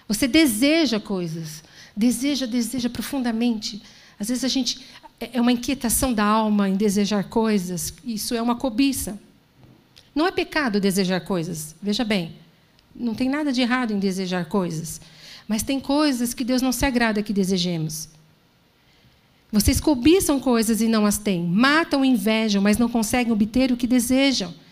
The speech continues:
Vocês vivem a lutar e a fazer guerras. Não têm porque não pedem. E quando pedem, não recebem, pois pedem por motivos errados para gastar em seus prazeres." Desejos egoístas são coisas perigosas, irmãos.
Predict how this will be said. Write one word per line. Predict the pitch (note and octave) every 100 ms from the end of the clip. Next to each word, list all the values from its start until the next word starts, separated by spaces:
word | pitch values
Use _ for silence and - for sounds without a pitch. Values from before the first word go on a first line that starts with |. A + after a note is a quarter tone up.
| - - -
Vocês | A#3 A#3 C#4 G#3+
vivem | A#3+ F4 F4+ E4
a | D4
lutar | C#4 C#4 C4+ C4 C4+ B3+
e |
a | A#3+
fazer | A#3+ A#3 B3
guerras. | A3 A#3 A#3 G#3 G3 F#3+ - - - - -
Não | A#3 A#3+ A#3+
têm | A#3+ D4+ E4+ F#4
porque | F4+ D#4+ C#4+
não | C4 A#3+
pedem. | A3 F#3+ F3 F3+ F3+ B3
E |
quando | A#3 E4+ C4
pedem, | B3 C4 C4+ A#3+ A3+
não | A3
recebem, | G3 G3+ B3+ B3 G#3+ G3
pois | A3 G#3
pedem | - B3+ C4+ C4
por | B3 A3+
motivos | G#3+ A3 D#4+ E4+ F#4 - - -
errados | B3+ A3+ A3 G#3+ G#3+ A#3+ - - -
para | A#3 A#3
gastar | A3+ A3 - A#3 A#3+ A#3+ - -
em | A#3+
seus | - D4 -
prazeres." | A#3+ G3+ G3+ F#3+ F#3 F3+ - - - - - -
Desejos | G3 B3+ G3+ C#4+ F4 E4+ D4
egoístas | D#4 D4+ C#4 C4 A#3 A#3+
são | G#3 A3
coisas | A3 A3+ A3 -
perigosas, | A3+ G#3+ G3 F#3 F3+ F3+ F3
irmãos. | F3+ G3 F3+ F3+ -